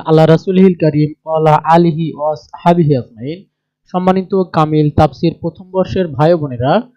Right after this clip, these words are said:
আপনারা যারা দুহাজার তেইশ সালের পরীক্ষা দিতে যাচ্ছেন, সে পরীক্ষাটি কিন্তু অনুষ্ঠিত হবে দুহাজার পঁচিশ সালে। আমি যে সাজেশনটি নিয়ে হাজির হয়েছি, সেটা খুলনা আলিয়া কামিল মাদ্রাসার সাজেশন।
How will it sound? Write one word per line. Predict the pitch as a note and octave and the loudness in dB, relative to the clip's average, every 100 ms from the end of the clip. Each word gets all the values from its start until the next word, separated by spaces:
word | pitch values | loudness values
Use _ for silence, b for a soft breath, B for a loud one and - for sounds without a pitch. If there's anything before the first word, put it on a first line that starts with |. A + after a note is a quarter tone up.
| _ _ _ - | _ _ _ -6
আপনারা | D3+ E3+ E3+ | -4 0 0
যারা | D#3 E3+ E3+ E3 E3 D#3 _ _ _ _ | 2 4 6 6 4 -2 _ _ _ _
দুহাজার | D#3 D#3 | 0 2
তেইশ | E3 F#3 F3+ F#3 - | 2 2 2 2 0
সালের | G3 F3+ F#3 E3+ | 0 4 4 2
পরীক্ষা | - E3+ F3+ - | 0 0 2 2
দিতে | F3 E3 | 2 2
যাচ্ছেন, | C3+ C3 - E3 G3+ _ _ _ | 2 0 -4 -8 -8 _ _ _
সে | D#3+ | -10
পরীক্ষাটি | - - F3+ - G3+ F#3+ | -6 -4 -2 0 0 0
কিন্তু | G3+ G3+ - | -6 -8 -6
অনুষ্ঠিত | G#3 _ _ - - F3+ | -8 _ _ -8 -2 4
হবে | F#3 F3+ F3+ | 6 8 6
দুহাজার | E3+ E3+ E3+ E3+ - _ _ _ _ _ _ _ _ - | 6 6 6 4 0 _ _ _ _ _ _ _ _ -2
পঁচিশ | G#3+ - F#3 - | 0 2 2 0
সালে। | F#2 - - _ _ _ _ _ - - | -2 -12 -18 _ _ _ _ _ -20 -10
আমি | C#3+ F3+ | -8 -6
যে | F3 G3+ | -4 0
সাজেশনটি | G#3 F#3 F3+ G3 F#3+ | 0 -2 -8 -14 -14
নিয়ে | F#3+ F3+ | -8 -8
হাজির | E3+ E3+ | -6 -8
হয়েছি, | F#3+ F#3 A3 | -8 -8 -10
সেটা | F#3 E3 E3 D#3 D#3 _ _ _ _ _ | -10 -8 -4 -4 -4 _ _ _ _ _
খুলনা | - G3+ G3 G3 F#3+ F#3 - | -8 -6 -4 -2 -2 -2 -2
আলিয়া | E3 E3 E3 D#3+ | 0 0 2 0
কামিল | D3+ E3 E3+ E3 | 0 -2 -2 -4
মাদ্রাসার | C#3 A2 A#2 - E3+ G#3 | -8 -12 -14 -8 -6 -6
সাজেশন। | - E3 C3 B2+ _ | -8 -12 -12 -16 _